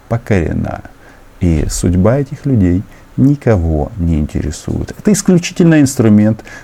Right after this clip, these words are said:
политического влияния и политического <laughs> военного давления – на Украину. Но Виктор Владимирович говорит, что он, ну, как бы готов опять всё порешать. С миром он уже на Донбассе порешал.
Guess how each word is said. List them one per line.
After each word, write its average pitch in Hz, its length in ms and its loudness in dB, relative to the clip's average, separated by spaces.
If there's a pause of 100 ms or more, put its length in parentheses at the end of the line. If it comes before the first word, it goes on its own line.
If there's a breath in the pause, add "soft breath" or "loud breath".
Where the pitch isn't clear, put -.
(100)
политического 90 680 0
влияния 110 480 2
и - 20 2
политического 87 960 -4
<laughs> - 60 -20
военного 104 880 2
давления – 87 600 -2 (400 loud breath)
на 90 300 2
Украину. 82 640 -2 (300 loud breath)
Но 139 400 4
Виктор 196 380 2
Владимирович 185 580 2
говорит, 147 600 2
что 95 500 -2 (100)
он, 220 360 2 (260)
ну, 95 280 -4
как 90 200 -6
бы 87 260 -4
готов 107 640 -2
опять 202 400 -4
всё - 220 -6
порешать. 202 720 -2 (580 soft breath)
С - 140 -8
миром 180 380 2
он 87 100 -2
уже 87 180 -4
на 85 100 -4
Донбассе 85 480 -6
порешал. 131 680 -2